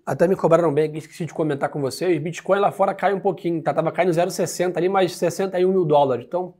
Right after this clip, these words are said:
né, bem firme a cotação da cripto aí, acompanhando esse, um pouco dessa aversão a risco no mercado de equities em geral, né? Mas basicamente,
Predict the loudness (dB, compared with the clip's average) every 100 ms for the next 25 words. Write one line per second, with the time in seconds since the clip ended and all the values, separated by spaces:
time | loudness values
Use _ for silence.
0 | _ -8 -4 0 -2 -2 -2 -2 -2 -4
1 | -4 -4 -2 0 0 -4 -2 0 0 0
2 | 0 4 4 4 0 -2 -10 -20 _ -16
3 | -4 -2 -2 -8 -6 -4 0 2 4 4
4 | 4 2 0 0 0 0 -2 -2 -6 -4
5 | -2 0 2 2 4 2 0 -4 -4 0
6 | 2 4 4 2 -8 -20 _ -8 -6 -2
7 | 0 4 6 6 4 0 0 0 0 -2